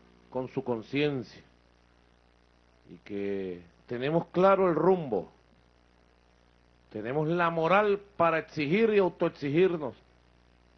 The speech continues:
Y además, nuestro comandante Chávez nos formó, nos formó.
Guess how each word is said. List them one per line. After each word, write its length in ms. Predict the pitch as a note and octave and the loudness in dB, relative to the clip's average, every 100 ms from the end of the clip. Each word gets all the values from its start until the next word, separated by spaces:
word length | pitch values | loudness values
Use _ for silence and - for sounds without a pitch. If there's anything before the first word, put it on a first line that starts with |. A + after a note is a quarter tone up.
| _ _ _ _ _ _ - | _ _ _ _ _ _ -8
Y 120 | B2 | 0
además, 580 | C#3 C#3 D#3+ G#3+ - - _ _ _ _ _ _ _ _ - | 2 4 4 4 0 -12 _ _ _ _ _ _ _ _ -14
nuestro 240 | A2+ C3 | -12 -8
comandante 600 | A#2+ B2+ B2+ D#3 F3+ G3 | -6 -4 -2 -2 -2 -6
Chávez 320 | F#3+ G#3+ G3 D#3+ | 0 0 0 -2
nos 160 | E3+ | -4
formó, 460 | - D3+ B2+ C#3+ C3+ - _ _ _ _ _ _ _ _ _ _ _ - | -2 -4 -4 -6 -6 -10 _ _ _ _ _ _ _ _ _ _ _ -6
nos 180 | E3 E3+ | -4 -4
formó. 360 | F3 C#3 B2 | -6 -4 -8